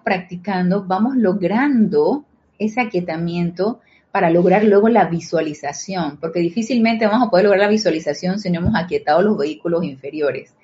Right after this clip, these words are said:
Hay que procurar aquietar los vehículos inferiores para luego entonces poder visualizar. Entonces, no sé qué te recuerda Luis Hay, eh, Alejandra.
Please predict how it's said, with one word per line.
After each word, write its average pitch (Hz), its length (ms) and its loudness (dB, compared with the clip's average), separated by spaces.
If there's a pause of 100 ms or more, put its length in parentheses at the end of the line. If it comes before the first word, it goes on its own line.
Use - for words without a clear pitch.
(260)
Hay 156 100 -10
que 196 140 -4
procurar 220 540 2
aquietar 151 460 -2
los 190 160 0
vehículos 196 360 2
inferiores 233 480 2
para 165 200 0
luego 139 220 0
entonces 165 400 -6
poder 151 400 2
visualizar. 151 960 -2 (2250)
Entonces, 190 1300 0
no 220 180 4
sé 262 200 2
qué 247 100 2
te 254 100 -2
recuerda 208 600 2
Luis 190 440 0
Hay, 180 460 0 (160)
eh, 160 420 -4
Alejandra. 156 880 -4